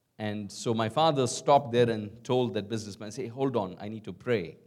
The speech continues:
And so he laid hands on that table and he said these words. He said, "Before this year is out, the man sitting at this desk, let him accept you as Lord and Savior."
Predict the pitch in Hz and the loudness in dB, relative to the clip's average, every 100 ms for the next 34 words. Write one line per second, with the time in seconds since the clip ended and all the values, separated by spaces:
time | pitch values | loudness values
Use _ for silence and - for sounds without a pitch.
0 | _ _ - - _ - 98 135 151 165 | _ _ -20 -20 _ -10 2 8 10 10
1 | 214 170 175 175 139 147 131 127 131 107 | 10 10 10 10 6 6 4 6 4 4
2 | 98 101 117 113 156 143 135 123 117 143 | 0 2 2 2 2 4 4 2 6 8
3 | 139 98 85 - - - _ _ _ - | 10 8 0 -10 -12 -14 _ _ _ -16
4 | - 131 139 127 - - _ _ _ 139 | 0 4 4 0 -8 -20 _ _ _ 2
5 | 160 180 175 117 240 - 202 202 208 175 | 6 6 6 6 4 6 10 10 12 10
6 | 151 147 107 - - - - _ _ _ | 12 10 8 2 -12 -16 -20 _ _ _
7 | _ _ _ _ 127 131 214 233 220 - | _ _ _ _ 8 12 12 12 8 8
8 | 202 190 185 156 131 - - 247 - 131 | 10 10 10 8 6 2 8 8 8 10
9 | 180 - - - - - _ _ _ _ | 10 10 2 -6 -8 -20 _ _ _ _
10 | _ 139 147 151 143 - - 156 - 143 | _ 6 8 8 6 4 4 4 4 4
11 | 135 117 113 127 113 107 - 110 92 87 | 6 4 6 6 6 2 -2 -2 -2 -6
12 | 87 | -12